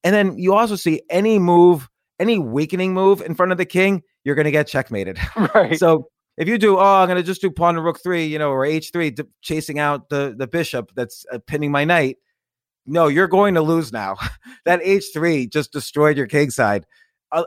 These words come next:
Speaker 1: unless you're careful, unless you know what you're doing. Like, that's what I've been realizing that,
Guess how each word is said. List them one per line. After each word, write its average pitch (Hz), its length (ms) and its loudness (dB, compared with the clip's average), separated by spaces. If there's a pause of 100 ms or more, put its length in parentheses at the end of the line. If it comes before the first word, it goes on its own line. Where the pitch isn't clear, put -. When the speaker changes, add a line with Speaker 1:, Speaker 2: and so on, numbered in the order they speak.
(100)
Speaker 1:
unless 190 280 0
you're 170 80 -2
careful, 175 360 2
unless 151 220 0
you 156 60 -2
know 156 200 2
what 156 120 4
you're 147 180 2
doing. 117 460 -2
Like, 110 120 -10
that's 147 200 -4
what 156 100 -4
I've 123 160 -4
been 131 260 -10
realizing 123 600 -2
that, 117 220 -4